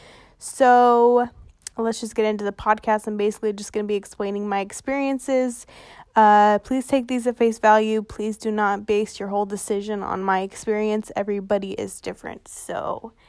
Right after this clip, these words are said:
yeah, let's get into it. Okay, okay, time for a quick hashtag ad. This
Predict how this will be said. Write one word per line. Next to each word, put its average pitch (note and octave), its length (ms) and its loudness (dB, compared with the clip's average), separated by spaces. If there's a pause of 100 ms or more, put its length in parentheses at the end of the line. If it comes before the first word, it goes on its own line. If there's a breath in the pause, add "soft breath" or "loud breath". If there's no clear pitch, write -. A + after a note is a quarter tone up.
(840 soft breath)
yeah, F3+ 400 -12 (280)
let's A3 280 -18
get - 480 -14 (120)
into G#3+ 340 -18
it. - 440 -20 (600)
Okay, A#3+ 580 -10
okay, C#4+ 540 -12
time G#3 360 -12
for G3+ 200 -14
a F#3+ 40 -14
quick - 300 -18 (140)
hashtag - 720 -12 (100)
ad. D#4+ 440 -6
This A#3 400 -10